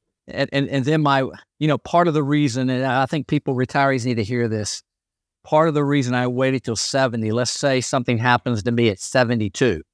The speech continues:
I, you know, I, I get cancer or whatever, I get hit by a truck, whatever happens,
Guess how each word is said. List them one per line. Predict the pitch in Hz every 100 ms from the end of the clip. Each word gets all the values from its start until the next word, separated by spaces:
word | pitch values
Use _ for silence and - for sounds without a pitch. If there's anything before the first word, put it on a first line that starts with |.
| _
I, | 92 98
you | 113
know, | 104 101 104
I, | 104 107 92
I | 104
get | 107
cancer | - 120 117 -
or | 95
whatever, | 104 110 101
I | 101
get | 104 98
hit | 110
by | 107 98
a |
truck, | - 113 95
whatever | 120 117 110
happens, | 110 110 98